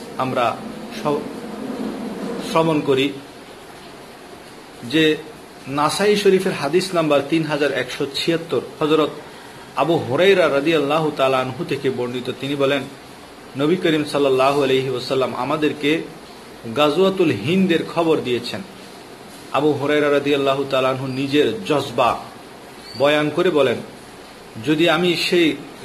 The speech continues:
গজওয়াকে পেয়ে যাই, তাহলে তাতে আমার জান মাল কোরবান করে দেব। আর আমি যদি নিহত হই, তাহলে আমি শহীদগণের মধ্যে সবচেয়ে আফজল শহীদ হিসেবে গণ্য হব। আর আমি যদি তা থেকে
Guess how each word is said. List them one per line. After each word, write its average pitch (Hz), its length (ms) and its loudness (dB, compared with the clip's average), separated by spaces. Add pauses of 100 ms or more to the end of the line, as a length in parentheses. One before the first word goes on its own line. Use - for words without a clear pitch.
(100)
গজওয়াকে 151 640 4
পেয়ে 135 200 2
যাই, 135 300 2 (180)
তাহলে 143 400 4
তাতে 135 400 2
আমার 127 340 0 (240)
জান 143 260 2
মাল 135 280 0 (120)
কোরবান 147 360 2
করে 131 180 2
দেব। 104 200 -2 (880)
আর 131 100 2
আমি 170 160 4
যদি 175 220 2
নিহত 165 400 0
হই, 147 320 6 (720)
তাহলে 147 340 4
আমি 143 360 2 (140)
শহীদগণের 170 600 2
মধ্যে 147 260 2
সবচেয়ে - 600 2 (920)
আফজল 160 560 4 (420)
শহীদ 175 280 2
হিসেবে 160 360 2
গণ্য 131 260 0
হব। 175 360 2 (540)
আর 135 100 2
আমি 175 180 4
যদি 190 220 4
তা 175 220 4
থেকে 170 280 0